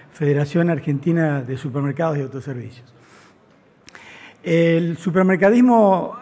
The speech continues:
eh, ha experimentado, como todos sabemos, muchas transformaciones desde sus comienzos, allá por los años sesenta, básicamente los setenta, los ochenta fueron para el crecimiento, eh,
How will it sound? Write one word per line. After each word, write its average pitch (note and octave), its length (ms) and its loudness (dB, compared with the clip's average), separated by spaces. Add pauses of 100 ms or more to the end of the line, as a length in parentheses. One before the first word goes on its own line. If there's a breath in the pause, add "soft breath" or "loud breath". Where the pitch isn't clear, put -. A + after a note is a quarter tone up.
(100)
eh, D#3 220 -6
ha E3+ 80 -4
experimentado, F3 800 2
como E3 240 -6
todos F#3+ 200 -2
sabemos, G3+ 240 2
muchas F#3 360 0
transformaciones F3 880 0 (340 loud breath)
desde C#3+ 200 -4
sus D3 160 -10
comienzos, F#3+ 680 -2 (320)
allá D3+ 440 -4
por C#3+ 100 -10
los C#3 100 -6
años D#3 220 -6
sesenta, G3 600 -2 (280 loud breath)
básicamente E3 520 0
los D#3+ 120 2
setenta, F3 480 0
los D#3+ 140 0
ochenta F3 560 0 (320 loud breath)
fueron D#3+ 400 0
para C#3+ 580 -4 (200 loud breath)
el C#3 160 -8
crecimiento, G#3 880 0 (440 loud breath)
eh, C#3+ 320 -6